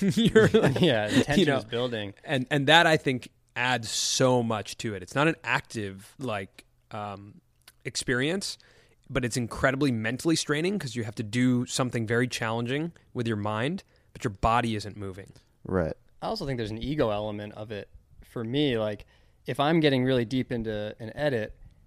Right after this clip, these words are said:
Speaker 2: and it's not going how I want it to, and I don't know if I'm gonna be able to make it the way I want it, I'm, I feel a little bit insecure about the product that I'm making, and I've just spent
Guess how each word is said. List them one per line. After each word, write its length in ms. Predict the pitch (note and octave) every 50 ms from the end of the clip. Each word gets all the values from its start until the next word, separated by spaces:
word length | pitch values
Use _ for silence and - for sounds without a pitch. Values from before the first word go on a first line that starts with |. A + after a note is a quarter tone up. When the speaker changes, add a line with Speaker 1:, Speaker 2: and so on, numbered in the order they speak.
| - - - -
Speaker 2:
and 120 | D3+ C3+ B2+
it's 160 | B2 - -
not 440 | G#2+ G#2+ A2 A#2+ C3+ D3 D3 D3+ C#3+
going 280 | C3 B2 B2+ B2 A#2+ A2
how 160 | A#2 A#2 A2
I 60 | G#2+ G#2
want 260 | G#2+ A#2+ C3+ C#3 C3+
it 100 | A#2 -
to, 120 | - A#2+ A#2
and 100 | A2 G#2+
I 60 | G#2
don't 340 | G#2 G#2 A#2+ B2 B2+ B2 A#2+
know 200 | A#2+ B2 B2 A#2
if 60 | G#2+
I'm 80 | A2+
gonna 140 | A2+ A2 A2
be 120 | G#2 A2 A2+
able 140 | A2+ A2 G#2+
to 40 | G#2+
make 260 | G#2 A2 A#2 A#2 -
it 100 | G#2+ -
the 60 | A2+
way 120 | G#2+ G#2+ G#2
I 80 | G2+
want 300 | G2+ G2+ A2+ B2 C#3 C3
it, 180 | G#2+ G2 G#2+ - _ _ _ _ _ _ _ _ _ _ _ _ _ _ _ _ _ _ _ -
I'm, 600 | A#2 A2+ A2+ A2 A2 A2 A2 A2 G#2+ G#2+ A2+ - _ _ _ _ _ _ _ _ _ _ _ -
I 80 | A#2+ A#2+
feel 300 | - - - C3 B2 A#2+
a 20 |
little 280 | A2+ A2 B2 C3 C3 B2
bit 200 | G#2+ A#2 A2 -
insecure 720 | - C3 B2 - - A#2 - - - C#3+ C#3+ C3+ B2 A2+ A2
about 260 | G#2+ G2+ A2 G#2+ -
the 60 | G#2+
product 420 | - - - B2 A#2 A2 G2+ - -
that 100 | G#2+ G#2
I'm 120 | G2 G2+
making, 380 | G#2+ A#2 A#2 - - F#2+ G2 G#2+
and 100 | G2+ G2+
I've 100 | G2+ G2
just 200 | - A2+ - -
spent 280 | - - A2+ G#2+ -